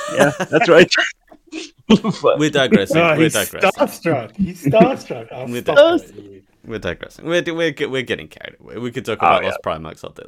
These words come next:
Speaker 1: long, and we really, really
Speaker 2: Oh,
Speaker 1: could.
Speaker 2: yeah.
Speaker 1: But you got a lot of freedom with that. It's like what we mentioned back in the Chaos Knight episode. It's, there's references to people that were worshipping Chaos long before the Horus Heresy. There's, you can, you can, yeah,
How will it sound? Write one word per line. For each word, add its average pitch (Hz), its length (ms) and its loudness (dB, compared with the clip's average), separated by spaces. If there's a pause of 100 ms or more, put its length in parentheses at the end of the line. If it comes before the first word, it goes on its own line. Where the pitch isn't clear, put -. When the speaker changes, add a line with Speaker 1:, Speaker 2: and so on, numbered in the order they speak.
Speaker 1:
long, 110 140 -14
and 127 100 -8
we 127 140 -4
really, 92 240 -6
really 85 160 -2
Speaker 2:
Oh, 95 80 4
Speaker 1:
could. 85 100 2
Speaker 2:
yeah. 82 80 2 (100)
Speaker 1:
But 92 140 -10
you 139 100 -6
got 147 140 -4
a 131 60 -4
lot 95 160 -2
of 85 80 -12
freedom 85 340 -10
with 82 140 -14
that. 85 240 -6 (240)
It's 110 180 -6
like 123 160 -2
what 101 80 -4
we 95 100 -6
mentioned 92 360 -8
back 87 200 -6
in 85 60 -16
the 85 80 -12
Chaos - 340 -10
Knight 110 200 -6
episode. 92 640 -6
It's, 95 240 -12
there's 95 280 -12
references 98 560 -10
to 85 100 -18
people 85 360 -12
that 82 140 -12
were 87 80 -10
worshipping 85 420 -12
Chaos 85 380 -10
long 113 380 -4
before 95 300 -8
the 85 120 -10
Horus 87 320 -12
Heresy. 82 580 -10 (580)
There's, 151 420 -8 (200)
you 143 260 -12
can, 123 400 -8
you 127 200 -14
can, 113 280 -16 (300)
yeah, 92 300 -8